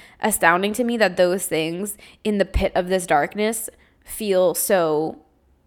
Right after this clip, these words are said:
big and helpful, and, like, they're drawing me back to the surface of myself where things are light and happy.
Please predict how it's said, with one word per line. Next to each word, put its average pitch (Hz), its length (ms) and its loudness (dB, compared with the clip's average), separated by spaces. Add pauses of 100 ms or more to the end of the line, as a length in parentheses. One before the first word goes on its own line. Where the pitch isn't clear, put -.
(440)
big 175 460 4
and 175 200 -2
helpful, 160 600 -2
and, 185 160 -2
like, 180 160 -4
they're 185 180 2
drawing 170 480 0
me 160 380 -6
back 160 520 0
to 170 320 -4
the 165 140 -6
surface 180 480 -4
of 175 100 -4
myself 160 680 -4 (340)
where 202 140 -2
things 185 280 -4
are 175 140 0
light 143 380 -4
and 185 120 -8
happy. 151 540 -10